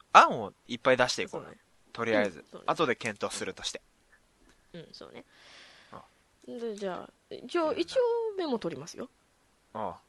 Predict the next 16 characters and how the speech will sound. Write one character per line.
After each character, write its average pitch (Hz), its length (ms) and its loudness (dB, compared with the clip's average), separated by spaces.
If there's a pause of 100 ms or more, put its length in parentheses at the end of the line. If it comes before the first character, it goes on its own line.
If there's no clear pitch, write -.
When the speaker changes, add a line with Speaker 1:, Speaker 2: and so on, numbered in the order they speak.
Speaker 2:
お 196 180 -8
便 156 100 -8
り。 - 160 -18 (680)
Speaker 1:
あ 107 80 -12
あ。 87 80 -14 (1500)
ま 180 320 2 (120)
あ、 123 60 -2
あ 120 40 -4
の 104 920 -6
ー、 - 40 -20 (1400)
Speaker 2:
う 269 40 -2
ん。 - 40 -4
Speaker 1:
い-、 110 100 -12 (100)
朝 160 240 0
と 95 100 -10
か - 180 -8